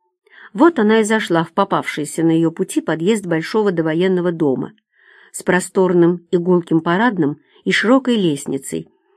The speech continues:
обрамлённой чугунной литой решёткой. На подоконнике лежала оставленная кем-то сегодняшняя газета.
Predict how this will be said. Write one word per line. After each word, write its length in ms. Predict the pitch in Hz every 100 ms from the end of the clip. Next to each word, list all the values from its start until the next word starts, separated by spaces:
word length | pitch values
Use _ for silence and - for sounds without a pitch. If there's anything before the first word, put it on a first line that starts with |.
| _
обрамлённой 640 | - 160 170 175 170 165 160
чугунной 640 | - 180 214 202 185 175 -
литой 380 | 170 175 165
решёткой. 680 | 160 190 - 147 - - - _ _ _ _ _ _ _ _
На 100 | 180
подоконнике 600 | 180 185 185 226 202 180
лежала 380 | 165 165 185 175
оставленная 580 | 170 - 196 185 175 165
кем-то 440 | 165 170 165 165 - _
сегодняшняя 680 | - 180 170 160 160 - 165
газета. 540 | 170 170 156 127 -